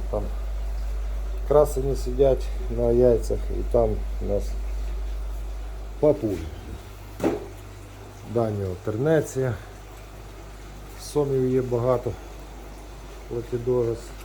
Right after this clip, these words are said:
От. Але ще не продажний такий розмір. От, зараз будемо щось з ним робити. Кудись то все пересаджувати. Тут меченосець зелений,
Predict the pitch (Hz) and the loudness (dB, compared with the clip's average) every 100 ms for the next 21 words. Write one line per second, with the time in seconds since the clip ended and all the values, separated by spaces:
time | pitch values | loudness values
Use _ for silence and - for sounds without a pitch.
0 | - - - - - - - - - - | -14 -14 -14 -14 -14 -14 -14 -14 -14 -14
1 | - - - 123 120 117 107 - - - | -14 -12 -12 -10 -8 -6 -8 -10 -14 -14
2 | - - - - - - - - - - | -14 -14 -14 -14 -14 -14 -14 -14 -12 -12
3 | 117 113 104 123 117 113 110 113 110 98 | -8 -6 -4 0 0 0 -2 0 0 0
4 | 98 95 95 - 101 - 107 117 113 101 | -4 -6 -8 -6 -8 -6 0 2 2 0
5 | 92 - - - - - - - - - | -6 -10 -14 -14 -14 -14 -14 -14 -14 -14
6 | - - - - - - - 113 104 92 | -14 -14 -14 -14 -14 -14 -14 -10 -10 -10
7 | 92 98 92 92 98 95 92 - 98 92 | -6 -6 -6 -8 -10 -8 -10 -8 -8 -6
8 | 101 101 98 101 87 - - - - - | -4 -2 -2 -2 -4 -8 -14 -14 -14 -14
9 | - - - - - - - - - - | -12 -12 -12 -12 -12 -12 -14 -14 -14 -14
10 | - 104 104 - 92 117 110 104 98 - | -8 -4 -4 -6 -4 -4 -2 -2 -2 0
11 | 135 113 110 - - - - - - - | 2 2 0 -2 -8 -12 -16 -16 -16 -16
12 | - - 113 - 110 104 117 131 139 127 | -16 -6 -4 0 0 0 2 4 4 2
13 | 110 123 131 131 123 | 4 8 10 10 6